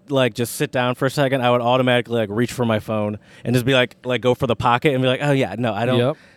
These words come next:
Speaker 1: It's like, it, and it's, it was just, it, it
Speaker 2: It's
Speaker 1: kinda
Speaker 2: a
Speaker 1: was just
Speaker 2: weird
Speaker 1: exposing.
Speaker 2: reflex,
Speaker 1: It was
Speaker 2: isn't it?
Speaker 1: very exposing on this, how naturally I just kinda reach for it whenever I sit, whenever I'm in the bathroom or whenever I'm, like, sitting down to eat or something.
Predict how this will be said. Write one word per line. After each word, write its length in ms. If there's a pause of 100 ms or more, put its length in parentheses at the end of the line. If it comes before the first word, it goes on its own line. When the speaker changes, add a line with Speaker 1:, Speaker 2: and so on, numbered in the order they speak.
Speaker 1:
It's 140
like, 160
it, 280
and 120
it's, 160
it 60
was 140
just, 220
it, 180
it 40
Speaker 2:
It's 200
Speaker 1:
kinda 180
Speaker 2:
a 40
Speaker 1:
was 120
just 200
Speaker 2:
weird 200
Speaker 1:
exposing. 260
Speaker 2:
reflex, 200
Speaker 1:
It 60
was 100
Speaker 2:
isn't 100
it? 20
Speaker 1:
very 240
exposing 680 (380)
on 200
this, 160
how 360
naturally 580
I 80
just 140
kinda 220
reach 260
for 260
it 140
whenever 380
I 180 (280)
sit, 240
whenever 260
I'm 80
in 60
the 60
bathroom 640
or 80
whenever 300
I'm, 100
like, 240
sitting 240
down 160
to 80
eat 300
or 80
something. 560